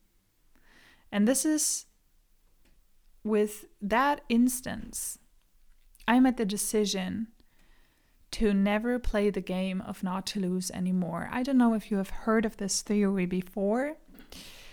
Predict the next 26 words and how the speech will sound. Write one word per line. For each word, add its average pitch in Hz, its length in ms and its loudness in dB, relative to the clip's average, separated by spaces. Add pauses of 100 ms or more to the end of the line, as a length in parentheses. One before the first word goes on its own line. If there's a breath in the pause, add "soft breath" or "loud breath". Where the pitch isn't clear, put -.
(200 loud breath)
But 208 80 -4
there 277 200 4
are 285 140 6
basically 247 680 0
two 285 400 -2
games 196 400 0
in 185 140 -4
life 175 360 -6
that 185 180 -8
you 202 60 -6
can 196 220 -4
play. 202 460 -6 (140)
One 202 300 2
thing 294 400 -4 (160)
is 196 240 0
the 202 160 -2
game 208 260 0
of 220 140 0
not 185 200 -2
to 208 120 -2
lose, 180 340 -4
and 190 160 -2
this 247 160 -2
is - 160 -6
what 208 160 -2
most 202 640 2